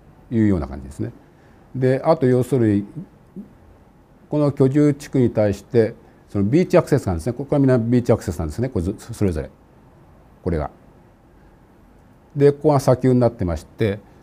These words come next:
そのビーチアクセスのためのデザインっていうのはまたユニークな、ちょっと次やってみますか。じゃあ、ちょっと待って。で、ここが要するに、ちょっと、はい。で、これは要するに幹線道路なんですけども、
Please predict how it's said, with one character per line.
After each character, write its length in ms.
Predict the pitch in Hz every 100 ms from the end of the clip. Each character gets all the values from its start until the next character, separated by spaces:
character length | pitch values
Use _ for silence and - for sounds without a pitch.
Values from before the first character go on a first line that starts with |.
| _
そ 100 | -
の 60 | 131
ビ 200 | 135 156
ー 20 |
チ 100 | 160
ア 60 | 160
ク 100 | -
セ 100 | 165
ス 140 | -
の 80 | 135
た 120 | 135
め 60 | 131
の 220 | 127 98
デ 100 | 101
ザ 140 | 107 120
イ 40 |
ン 40 |
っ 20 | 107
て 60 |
い 20 |
う 20 | 135
の 20 |
は 40 | 135
ま 80 |
た 80 | 113
ユ 120 | 104
ニ 160 | 107 107
ー 40 | 101
ク 60 |
な、 240 | 85 71 - -
ち 80 | -
ょ 40 | 107
っ 20 |
と 160 | - 82
次 120 | -
や 60 | 73
っ 20 |
て 60 | -
み 40 |
ま 60 | -
す 60 |
か。 60 | - _ - - _ _ _ - - - _
じ 60 | 139
ゃ 20 |
あ、 20 |
ち 60 | 131
ょ 20 |
っ 20 |
と 100 | 113
待 120 | 95 80
っ 40 |
て。 60 | - - -
で、 80 | 160
こ 60 |
こ 60 | 165
が 80 | 156
要 120 | 156
す 60 |
る 80 | -
に、 40 | -
ち 80 |
ょ 40 | 127
っ 240 | - -
と、 40 | 143
は 60 |
い。 80 | 131 - _ _ _ _ -
で、 60 | 143
こ 80 | 160
れ 60 |
は 40 | 156
要 80 | 139
す 80 |
る 40 | 131
に 40 |
幹 120 | 123 117
線 120 | 110
道 100 | 101
路 40 |
な 120 | 80
ん 40 | 78
で 60 |
す 100 | -
け 80 | -
ど 80 | 92
も、 240 | 98 98